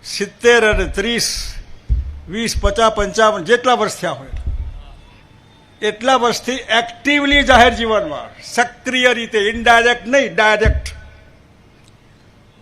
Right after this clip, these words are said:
આજની બધી પાર્ટીઓ, એટલે આજની તારીખથી, ગઈકાલથી, ઓગણીસો સડસઠની સ્વતંત્ર પાર્ટીથી માંડીને આજ દિન સુધીની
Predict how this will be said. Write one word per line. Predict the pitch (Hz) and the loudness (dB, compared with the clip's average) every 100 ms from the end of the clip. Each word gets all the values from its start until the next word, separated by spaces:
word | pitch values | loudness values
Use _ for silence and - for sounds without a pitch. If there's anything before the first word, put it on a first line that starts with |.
| _ - - | _ -20 -2
આજની | 190 214 240 240 | 2 2 2 0
બધી | 208 240 294 | 4 6 6
પાર્ટીઓ, | 269 247 233 233 240 233 | 8 6 6 6 6 6
એટલે | 214 214 | 6 4
આજની | 196 202 254 | 2 0 0
તારીખથી, | 240 226 233 240 208 | 4 4 2 -4 2
ગઈકાલથી, | 190 226 233 220 208 196 151 135 131 - - - | 4 4 4 2 0 -10 -10 -14 -18 -20 -20 -6
ઓગણીસો | 190 220 240 240 | -4 -2 2 2
સડસઠની | - 202 202 226 226 226 | 2 0 2 -2 -2 -6
સ્વતંત્ર | - 208 262 226 | -4 -4 -4 -2
પાર્ટીથી | 220 208 208 196 | 0 -2 -2 -6
માંડીને | 185 185 190 | -2 -2 0
આજ | 190 240 | 0 0
દિન | 302 | 0
સુધીની | 254 202 170 156 | -2 -4 -6 -6